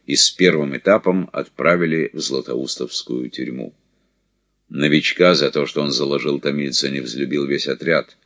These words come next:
Невиданное дело на зоне — идти и заложить активиста.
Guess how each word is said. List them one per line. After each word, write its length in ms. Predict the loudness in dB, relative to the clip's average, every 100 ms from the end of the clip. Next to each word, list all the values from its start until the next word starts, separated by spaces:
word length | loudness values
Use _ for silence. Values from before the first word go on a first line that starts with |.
| _ _ _ -2
Невиданное 680 | 4 6 8 6 4 4
дело 320 | 4 4 6 4
на 160 | 2
зоне — 440 | 4 2 2 -6 -14 _ _ _ 0
идти 380 | 0 2 2 2
и 40 |
заложить 460 | 2 0 0 0 -2
активиста. 680 | -2 -2 -2 0 -4 -6